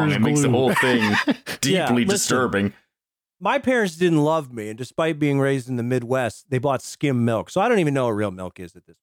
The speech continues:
Speaker 3: point.
Speaker 1: Uh,
Speaker 2: It's
Speaker 1: it's
Speaker 2: not
Speaker 1: not
Speaker 2: whatever
Speaker 1: quite
Speaker 2: that
Speaker 1: so
Speaker 2: is.
Speaker 1: thick as that, I would say, uh, generally.
Speaker 3: No.
Speaker 1: But, um, yeah, I don't know. I, I think I'm a little more down on this movie than either of you. I, I don't dislike it by any means, but I just, uh,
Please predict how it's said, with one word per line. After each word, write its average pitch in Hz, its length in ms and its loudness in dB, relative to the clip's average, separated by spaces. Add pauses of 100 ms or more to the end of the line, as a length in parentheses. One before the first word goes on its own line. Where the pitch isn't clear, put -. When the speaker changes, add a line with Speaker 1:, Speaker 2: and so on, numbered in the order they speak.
Speaker 3:
point. 90 200 -20 (260)
Speaker 1:
Uh, 147 420 0
Speaker 2:
It's - 100 -2
Speaker 1:
it's - 80 2
Speaker 2:
not 123 80 0 (120)
Speaker 1:
not - 20 2
Speaker 2:
whatever 139 260 0
Speaker 1:
quite 143 160 0
Speaker 2:
that 107 60 -2
Speaker 1:
so 104 80 2
Speaker 2:
is. 127 140 -2
Speaker 1:
thick 135 220 -2
as 110 180 -2
that, 110 320 0
I 110 140 -2
would 104 180 -6
say, 110 480 -4
uh, 117 40 -2
generally. 117 580 0 (180)
Speaker 3:
No. 101 280 -4 (220)
Speaker 1:
But, 160 320 0
um, 139 460 0 (180)
yeah, 220 360 2
I 208 120 2
don't 214 200 4
know. 120 200 2
I, 165 380 2
I 175 60 2
think 214 180 0
I'm 185 80 2
a 165 40 2
little 156 260 2
more 139 380 2
down 131 280 0
on 127 140 2
this 123 180 0
movie 127 260 4
than 120 240 2
either 127 400 2
of 110 120 -2
you. 131 400 4
I, 131 240 2
I 131 140 2
don't 147 300 2
dislike 131 440 0
it 107 120 -2
by 120 160 2
any 120 200 2
means, 120 400 -2
but 123 220 -4
I 120 160 0
just, 113 380 -4
uh, 110 240 -4